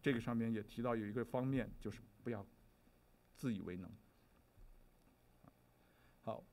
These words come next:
在讲完这五个特质之后，他进入一个实例。这个实例是说，不要以恶报恶，不要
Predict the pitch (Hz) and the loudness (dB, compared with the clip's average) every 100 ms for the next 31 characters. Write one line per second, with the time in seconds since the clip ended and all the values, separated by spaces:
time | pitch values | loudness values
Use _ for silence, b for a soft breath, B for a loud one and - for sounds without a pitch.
0 | - - - - - - 233 180 120 110 | -18 -12 -12 -12 0 8 10 10 8 6
1 | 113 131 151 - 127 101 117 120 - 202 | 4 4 4 4 2 -2 -2 -2 4 6
2 | 160 147 123 - 139 - 123 135 127 156 | 6 4 -2 0 0 2 2 2 0 4
3 | 135 117 117 - - - 101 139 - - | 4 4 2 -2 -8 -10 -6 -6 -6 -10
4 | - - 139 123 - 120 131 143 - 120 | -16 -2 2 2 0 4 6 6 6 0
5 | 139 127 123 131 131 117 - 151 131 113 | 2 2 4 4 4 2 0 2 4 4
6 | 101 - 147 147 101 92 156 123 98 117 | 2 2 6 6 6 2 4 4 2 2
7 | 135 - - - - 117 117 110 | 0 0 -8 -20 -2 4 6 4